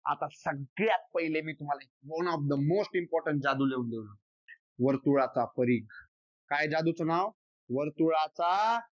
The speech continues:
परिघ. आता मला एक गोष्ट सांगा, इथं आपण असं का म्हणत नाहीयेत रे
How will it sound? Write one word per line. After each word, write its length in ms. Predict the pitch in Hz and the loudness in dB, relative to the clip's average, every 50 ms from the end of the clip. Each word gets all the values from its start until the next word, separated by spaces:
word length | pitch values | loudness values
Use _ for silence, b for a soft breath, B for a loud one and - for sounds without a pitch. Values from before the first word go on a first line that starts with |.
| _ _ | _ _
परिघ. 440 | - 160 160 175 185 185 160 143 147 - _ _ _ | -2 0 2 2 0 0 -2 -4 -8 -10 _ _ _
आता 240 | - 160 175 - 202 190 | -2 -2 -2 -2 -2 -2
मला 240 | 180 185 202 220 233 | -2 0 0 0 0
एक 120 | 233 220 | -2 -2
गोष्ट 240 | 196 202 196 - 202 | -2 -4 -4 -4 -4
सांगा, 480 | 190 - 190 165 165 156 156 156 165 180 - _ _ _ | -6 -4 -2 -2 0 0 0 0 0 -2 -4 _ _ _
इथं 220 | - 160 170 - 208 | -4 -4 -2 0 0
आपण 280 | 196 196 202 202 196 | 0 0 -2 -2 -4
असं 240 | 185 180 185 - 233 | -2 -4 -4 -4 -6
का 160 | 220 240 226 | -6 -4 -4
म्हणत 280 | 226 226 233 240 240 240 | -4 -2 -4 -4 -6 -4
नाहीयेत 320 | 240 240 240 240 240 233 | -2 -2 0 0 -2 -2
रे 140 | 247 233 240 | -2 -4 -4